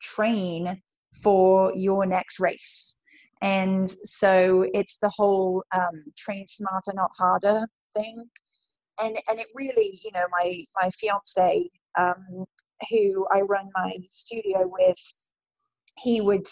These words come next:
continue to tell me this all the time. "You're running too much. You know, you need to be focusing on what's coming next. Don't just go out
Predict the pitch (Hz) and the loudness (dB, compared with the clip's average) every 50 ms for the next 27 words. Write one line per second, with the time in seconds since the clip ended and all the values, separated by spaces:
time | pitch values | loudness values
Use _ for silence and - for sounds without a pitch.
0 | - - - - - 214 202 - 220 208 196 190 185 185 180 180 - 180 - - | -8 -10 -8 -2 0 0 0 2 0 0 0 0 0 -2 -2 -4 -6 -8 -4 -2
1 | 202 185 185 180 180 175 165 170 208 - - 220 202 - 190 190 - - 180 151 | 0 0 0 0 -2 -2 -2 -2 -4 -4 -6 -10 -10 -8 -8 -8 -6 -6 -6 -6
2 | - - 123 - - 170 - _ _ - - - 226 - 285 277 254 254 247 - | -8 -10 -18 -18 -16 -18 -18 _ _ -18 -18 -16 -10 -8 -4 -2 -2 -2 -4 -6
3 | - - - - - - - - - - - - _ _ 214 208 196 190 180 185 | -8 -12 -12 -12 -14 -16 -20 -20 -20 -20 -20 -20 _ _ -6 -4 -2 -4 -4 -6
4 | 185 190 190 190 - 202 - 196 185 - - 180 185 - - - 214 202 196 196 | -8 -12 -10 -10 -10 -10 -10 -14 -8 -2 -2 -2 -2 -2 -8 -12 -12 -10 -8 -8
5 | 190 190 170 180 185 - - - 202 208 214 214 233 254 - - - - - - | -8 -4 -2 -2 -2 -4 -6 -12 -12 -10 -10 -8 -2 -2 0 0 -2 -2 -2 0
6 | 202 196 - - 185 - - 202 190 190 196 196 190 | -2 -2 -2 -8 -12 -6 -2 0 2 2 2 2 0